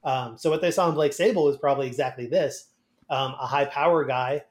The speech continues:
The strikeouts are there. They're a little bit of a concern. Um, he's not walking like they like guys to walk. So the, the aspect of it, which they always emphasize, of controlling the strike zone,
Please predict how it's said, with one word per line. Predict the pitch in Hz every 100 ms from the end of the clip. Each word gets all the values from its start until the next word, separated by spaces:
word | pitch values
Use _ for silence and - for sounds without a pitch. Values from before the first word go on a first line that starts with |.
| _ -
The | 143
strikeouts | 151 143 160 151 143
are | 139
there. | 127 135 165 170 - _
They're | 139 127
a |
little | 135 131
bit | 127
of | 120
a |
concern. | 135 - 135 147 175 - _ _ -
Um, | 123 120
he's | 120 127
not | 135 135 131
walking | 131 131 151 139 135
like | 127 123 -
they | 117
like | 113 135 -
guys | 127 123 -
to | 113
walk. | 107 123 147 _ _ _ _ _ _ _ _ _
So | - 139 127 113 - _ _
the, | - 143 -
the | 160 156
aspect | 131 123 170 147
of | 170
it, | 165 175 - -
which | 143 -
they | 131
always | 127 127
emphasize, | 131 131 151 151 147
of | 135 117
controlling | - 131 135 127
the | 120
strike | - 127 143
zone, | 185 180 190